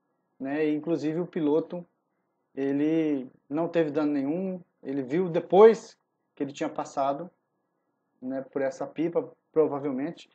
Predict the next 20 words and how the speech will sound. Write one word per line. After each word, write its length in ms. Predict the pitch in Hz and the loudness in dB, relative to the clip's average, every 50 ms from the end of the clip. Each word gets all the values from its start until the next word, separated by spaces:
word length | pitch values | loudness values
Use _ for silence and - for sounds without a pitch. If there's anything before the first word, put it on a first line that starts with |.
| _ _ _ _ | _ _ _ _
tá? 260 | - 139 147 143 - - _ _ _ _ | -2 -2 -2 -2 -4 -10 _ _ _ _
Esse 240 | 160 170 170 - 175 | 0 0 0 0 -2
dia 180 | 147 143 180 185 | 0 2 2 2
eu 80 | 180 | 4
tava 460 | 180 175 170 165 170 160 135 - - - _ _ _ | 4 4 4 6 6 4 2 0 -4 -14 _ _ _
junto, 420 | - - - 165 202 240 220 - - | -12 -4 -2 0 0 0 0 -2 -6
pessoal, 340 | - 147 - 151 139 135 | -8 -6 -2 0 0 0
voando 320 | 123 131 139 139 143 147 139 | 0 -2 -2 -2 -2 -2 -4
com 80 | 147 | -4
esse 120 | 147 143 - | -6 -6 -4
colega, 500 | - 143 127 127 135 143 151 180 196 - _ _ _ _ _ _ _ _ _ _ _ _ _ _ _ _ _ _ _ _ _ | -2 -2 0 0 0 0 -2 -4 -10 -14 _ _ _ _ _ _ _ _ _ _ _ _ _ _ _ _ _ _ _ _ _
e 880 | - 135 135 139 139 139 139 143 143 139 135 135 135 131 127 123 123 - - _ - | -6 -2 0 0 2 2 2 2 2 2 0 0 -2 -2 -2 -4 -6 -8 -10 _ -8
<clears throat> 360 | 151 147 147 143 - - - | -6 -6 -6 -8 -10 -12 -6
ele 220 | - 151 147 156 | -4 0 2 2
até 180 | 156 151 160 156 | 2 2 2 0
filmou, 540 | 156 - 208 196 175 156 160 185 - - - - - - - _ _ _ _ _ _ _ _ _ _ _ _ _ _ _ _ _ _ _ _ _ _ _ _ _ _ _ | 0 0 0 2 2 2 0 0 -4 -8 -14 -18 -18 -18 -20 _ _ _ _ _ _ _ _ _ _ _ _ _ _ _ _ _ _ _ _ _ _ _ _ _ _ _
tá? 160 | - 147 139 151 | -4 -4 -4 -2
Então, 320 | 151 135 - 185 214 220 | -4 -2 0 2 2 2
pessoal, 420 | - 196 - - 170 151 143 139 147 | 2 -2 -2 0 0 2 2 0 0
é... 640 | 151 151 151 147 147 147 147 143 143 139 135 127 | 0 0 0 0 -2 -2 -2 -2 -2 -4 -4 -6